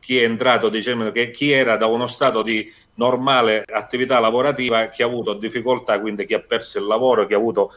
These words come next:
la chiusura delle attività e quindi oggi si trovano in situazione drammatica.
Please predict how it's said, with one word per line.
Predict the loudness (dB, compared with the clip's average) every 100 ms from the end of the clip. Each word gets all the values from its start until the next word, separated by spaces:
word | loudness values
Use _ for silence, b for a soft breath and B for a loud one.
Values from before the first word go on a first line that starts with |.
| B B
la | -4
chiusura | -2 -2 0 0
delle | 2 0
attività | 0 0 0
e | 0
quindi | -2 -2
oggi | -2 -4 -10
si | -4
trovano | -2 -2 -4
in |
situazione | -8 -4 -2 -2 -2 -2
drammatica. | -2 -2 -4 -6 -12 -20